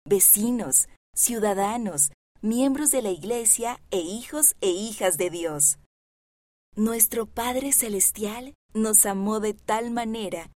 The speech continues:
que preparó su plan de salvación con un Salvador como la figura central. Debemos creer en Jesús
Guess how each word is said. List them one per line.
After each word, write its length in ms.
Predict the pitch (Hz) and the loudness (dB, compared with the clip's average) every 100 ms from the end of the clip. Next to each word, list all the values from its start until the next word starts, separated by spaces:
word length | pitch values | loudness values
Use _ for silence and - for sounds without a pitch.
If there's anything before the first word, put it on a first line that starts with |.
| _ _ | _ _
que 140 | - 240 | -8 -4
preparó 480 | 220 226 214 226 262 | -4 -4 -4 0 4
su 200 | - 285 | 4 2
plan 320 | 220 240 240 | -4 -4 0
de 80 | 247 | 2
salvación 800 | 233 208 165 - 202 214 247 | 2 0 4 4 4 -2 -4
con 320 | 254 240 202 208 | -4 -4 -2 0
un 140 | 220 | 2
Salvador 680 | - 220 190 160 190 254 - | 2 2 -2 -2 -2 -2 -4
como 240 | 247 214 | -4 0
la 160 | 196 185 | -2 -4
figura 460 | 175 147 208 180 | -8 0 2 4
central. 580 | 175 175 165 165 151 - - _ _ _ _ _ _ _ | 4 2 -4 -2 -2 -6 -20 _ _ _ _ _ _ _
Debemos 520 | - 220 254 277 311 | 2 4 4 4 2
creer 340 | - 220 220 240 | 2 -4 -4 -4
en 140 | 254 | -4
Jesús 560 | 240 185 - 262 330 | 0 4 6 4 2